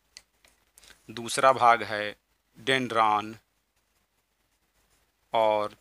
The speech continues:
तीसरा भाग जो इसे कहते हैं एक्सॉन कहते हैं,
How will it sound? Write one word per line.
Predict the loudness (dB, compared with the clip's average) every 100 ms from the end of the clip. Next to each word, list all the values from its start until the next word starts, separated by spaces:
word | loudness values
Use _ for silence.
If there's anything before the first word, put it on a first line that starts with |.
| _
तीसरा | -8 0 4 4
भाग | 6 4 2
जो | -8 -14 -16
इसे | -18 -16 -8
कहते | -8 -6
हैं | -6 0
एक्सॉन | 0 0 2 4 4
कहते | 0 -14 -16 -20
हैं, | -20